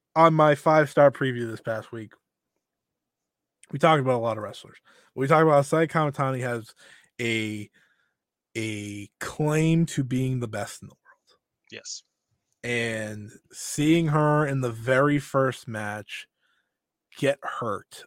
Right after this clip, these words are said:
Speaker 1: in a year that I think her being a finalist is very believable. Um, it sucks so much. And listen, all injuries suck. I'm not saying this is, like,
Speaker 2: Yeah.
Speaker 1: a special scenario,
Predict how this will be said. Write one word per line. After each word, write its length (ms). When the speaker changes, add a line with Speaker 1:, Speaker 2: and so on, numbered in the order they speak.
Speaker 1:
in 120
a 40
year 400
that 140
I 100
think 240
her 260
being 240
a 60
finalist 760
is 200
very 360
believable. 720
Um, 580
it 320
sucks 680
so 180
much. 240
And 280
listen, 300
all 240
injuries 500
suck. 360
I'm 100
not 220
saying 440
this 180
is, 140
like, 200
Speaker 2:
Yeah. 60
Speaker 1:
a 100
special 600
scenario, 760